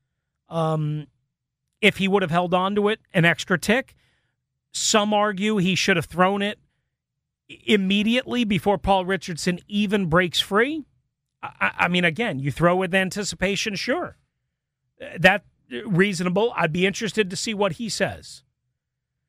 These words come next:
He did make one really, really, really, really, really smart play one time when DeMarcus Lawrence had beaten Morgan Moses like a drum, and he was all over Case Keenum. He threw it away,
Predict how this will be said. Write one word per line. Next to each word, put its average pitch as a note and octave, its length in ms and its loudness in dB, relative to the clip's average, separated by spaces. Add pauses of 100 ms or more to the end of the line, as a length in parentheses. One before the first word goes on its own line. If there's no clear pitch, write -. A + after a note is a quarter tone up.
(120)
He A#3 140 2
did C#4+ 240 -2
make B3 220 0
one F#3 520 0
really, A#3 280 2
really, G#3 260 0
really, F3 320 0
really, D#3 320 0
really G3 340 0
smart G3+ 380 0
play F#3 180 2
one D3+ 280 0
time E3 400 0 (240)
when E3 160 2
DeMarcus F3 480 2
Lawrence F3 340 0
had C3+ 240 -2
beaten F#3+ 320 0
Morgan F3 400 2
Moses E3+ 400 0
like E3 160 2
a C#3 60 2
drum, B2 640 0 (640)
and E3 100 2
he E3+ 60 4
was D3+ 160 -2 (120)
all G#3 320 2
over F3 220 2
Case F3 320 0
Keenum. C#3+ 420 -2 (280)
He E3+ 180 0
threw A3+ 360 0
it G#3+ 40 -2
away, F#3 540 -2